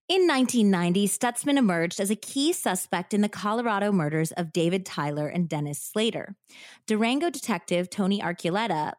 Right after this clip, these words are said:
plowed through the files of the stalled investigation, launched a relentless series of interviews,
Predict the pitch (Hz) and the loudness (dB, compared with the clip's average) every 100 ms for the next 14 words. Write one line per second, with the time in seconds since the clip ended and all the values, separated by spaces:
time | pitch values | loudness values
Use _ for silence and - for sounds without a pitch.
0 | - 226 240 254 302 294 285 - 160 156 | -8 -4 -2 -2 -2 -4 -4 -2 -2 0
1 | 160 170 180 196 - - 156 156 170 160 | 0 -2 -4 -6 -6 -2 0 0 -2 -2
2 | 156 - 165 220 247 - 214 196 180 180 | -4 -6 -2 0 0 0 0 2 0 0
3 | 185 - 190 185 175 190 220 185 165 - | -2 -4 0 0 0 0 0 0 -2 -2
4 | 160 156 151 151 156 147 139 151 151 151 | -2 0 0 0 -2 -2 -2 -2 -2 -4